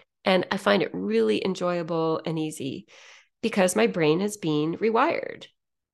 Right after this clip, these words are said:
It was so hard at the beginning, and now it's so easy 'cause I have new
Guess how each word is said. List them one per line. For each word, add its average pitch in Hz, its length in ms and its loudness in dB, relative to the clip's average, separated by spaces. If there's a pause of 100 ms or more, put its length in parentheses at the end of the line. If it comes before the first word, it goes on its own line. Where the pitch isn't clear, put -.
(180)
It 190 120 -2
was 190 120 -4
so 254 480 0
hard 202 220 0
at 190 100 -4
the 220 60 -6
beginning, 165 520 -4
and 170 160 -4
now 160 220 0
it's - 200 -6
so - 160 -2
easy - 520 -8 (320)
'cause 160 260 -6
I - 40 -8
have 156 360 -6
new 185 480 2